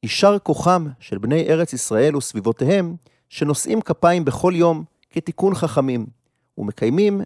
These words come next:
שלוש מצוות עשה בכל יום." אולם למעשה לא הצליחו הגר"א ובעל התניא לשנות את מנהג הקהילות.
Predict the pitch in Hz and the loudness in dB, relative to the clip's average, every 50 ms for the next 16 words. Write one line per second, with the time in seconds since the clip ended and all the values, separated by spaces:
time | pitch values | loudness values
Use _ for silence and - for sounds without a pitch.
0 | _ _ - - - 120 117 151 185 180 - - 135 - - - - 151 151 - | _ _ -12 -4 -2 0 2 2 2 2 0 -4 -8 -8 -8 -4 -2 -2 -2 -2
1 | 147 - - - 196 185 143 120 - - 131 123 120 110 104 101 - _ _ _ | -6 -6 -2 0 0 0 -2 -4 -4 -2 -2 0 0 0 -2 -2 -4 _ _ _
2 | _ _ _ _ _ _ _ _ _ _ _ _ _ _ _ _ _ _ _ _ | _ _ _ _ _ _ _ _ _ _ _ _ _ _ _ _ _ _ _ _
3 | _ - 117 110 104 101 101 95 95 98 98 - - - 190 185 180 175 165 _ | _ -6 -2 -2 -2 -2 -2 -4 -4 -4 -4 -4 -2 0 0 0 0 -2 -6 _
4 | _ - 123 160 190 196 - - - 165 185 196 - - 120 113 101 98 107 123 | _ -2 0 2 2 2 0 -2 -6 -4 -4 -4 -2 0 0 0 0 0 2 2
5 | 139 131 113 101 117 120 120 113 - - 156 160 160 135 120 117 123 113 120 - | 4 2 4 4 2 2 2 0 -2 -2 -2 -2 0 -2 -4 -4 -4 -4 -6 -4
6 | - 139 131 143 160 - 147 131 - 117 107 107 107 110 113 - - 107 104 104 | -2 -2 0 0 0 0 -2 -6 -4 -4 -2 -2 -2 -2 -4 -4 -4 -6 -4 -4
7 | 101 101 95 _ _ _ | -4 -6 -6 _ _ _